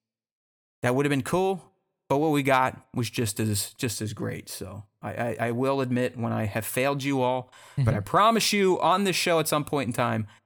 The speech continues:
Speaker 1: I did say Ahsoka would be <laughs> the one to deliver us hollow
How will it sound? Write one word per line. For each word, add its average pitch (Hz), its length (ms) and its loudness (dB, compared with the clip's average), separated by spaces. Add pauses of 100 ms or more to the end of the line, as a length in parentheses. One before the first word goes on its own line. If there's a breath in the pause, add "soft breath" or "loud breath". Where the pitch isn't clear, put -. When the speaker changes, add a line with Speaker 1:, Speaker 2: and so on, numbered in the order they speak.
(280)
Speaker 1:
I 120 80 0
did 131 180 -2
say 113 240 0
Ahsoka 117 400 -4
would 104 240 0
be 143 120 0
<laughs> - 120 -4
the - 40 -4
one 135 240 0
to 120 240 -2 (280 loud breath)
deliver 120 600 -2
us 113 320 0
hollow 110 680 0